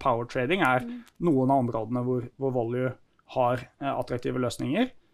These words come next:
Speaker 1: Ehm,
Speaker 2: Men saas og vætgas, det känns som att då kan man ta en hög vär-, vär-, värdering.
Speaker 1: Ja. Nei, så det er, eh, det er, dette, altså cleantech-spacet er jo veldig, veldig bredt.
Speaker 2: Mm.
Speaker 1: Det er veldig mange forskjellige,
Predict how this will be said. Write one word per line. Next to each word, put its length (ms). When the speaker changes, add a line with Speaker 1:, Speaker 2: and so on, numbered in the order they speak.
Speaker 1:
Ehm, 220
Speaker 2:
Men 100
saas 420
og 80
vætgas, 600
det 100
känns 240
som 100
att 160
då 260
kan 140
man 240
ta 120
en 80
hög 220
vär-, 320
vär-, 220
värdering. 540
Speaker 1:
Ja. 220
Nei, 200
så 140
det 80
er, 240
eh, 280
det 140
er, 460
dette, 440
altså 180
cleantech-spacet 1600
er 180
jo 80
veldig, 280
veldig 220
bredt. 420
Speaker 2:
Mm. 240
Speaker 1:
Det 60
er 60
veldig 240
mange 200
forskjellige, 500